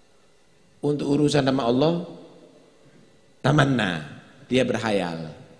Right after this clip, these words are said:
Untuk urusan nafsu, tidak pernah dia berhayal. Makan enak, tidak bisa kita bisa makan enak kalau kita tidak masak, nggak bekerja, nggak bisa.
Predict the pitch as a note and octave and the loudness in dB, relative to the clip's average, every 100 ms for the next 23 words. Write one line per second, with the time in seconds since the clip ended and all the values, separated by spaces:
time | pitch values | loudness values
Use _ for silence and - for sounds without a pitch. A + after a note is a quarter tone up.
0 | - - _ - _ _ _ _ _ _ | -20 -20 _ -20 _ _ _ _ _ _
1 | F#3 G3+ B3 A3 A3 B3+ G3 G#3 F3+ F3+ | 6 8 10 10 10 10 8 8 8 8
2 | B3+ C4+ B3+ G3 E3+ D#3+ D3 B2+ B2 - | 6 6 6 6 6 4 4 2 -2 -10
3 | - - - E3+ F3 F#3 F#3 F3+ D3 - | -18 -20 -2 2 4 4 4 6 4 2
4 | - E2+ G2+ E3 A#3+ A3+ A#3+ A#3+ G3+ E3+ | -6 -4 2 4 4 4 2 2 2 2
5 | G3 G3 A3 G#3 D#3+ - E3+ F3 F3+ F#3+ | 0 0 0 0 -2 -2 -4 -2 -2 2
6 | D#3+ E3+ - - - - - - - _ | 2 0 -6 -18 -20 -20 -20 -20 -20 _
7 | D#3+ E3 C#3 - - - - - - - | 0 2 2 0 -6 -18 -20 -20 -20 -20
8 | _ _ _ _ _ _ A#2 B2+ D3 F#3 | _ _ _ _ _ _ 0 2 2 2
9 | D#3 B2 B2+ D#3+ E3+ G#3 A#3 A3+ - D#3+ | 4 6 6 4 4 2 2 0 -2 -4